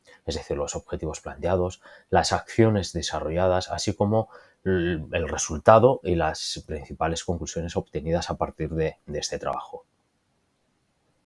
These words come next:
Como introducción, decir que el envejecimiento es un proceso multifactorial que se asocia con una disminución progresiva de la funcionalidad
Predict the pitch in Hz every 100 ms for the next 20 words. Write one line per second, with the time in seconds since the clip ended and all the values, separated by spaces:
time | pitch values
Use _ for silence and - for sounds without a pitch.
0 | _ _ _ _ _ _ _ _ _ _
1 | _ _ _ _ _ _ _ _ _ _
2 | _ _ _ _ _ _ _ _ - -
3 | - - - - 87 82 73 85 82 -
4 | 117 135 101 - 101 - 92 87 80 -
5 | 87 85 85 85 87 85 - - - -
6 | - 78 76 76 82 - 78 92 110 110
7 | - - - - _ _ _ _ _ -
8 | 92 98 85 - 117 123 104 92 101 101
9 | 85 82 87 85 - 101 92 87 78 80
10 | - 87 85 78 76 87 78 82 73 73
11 | 80 85 76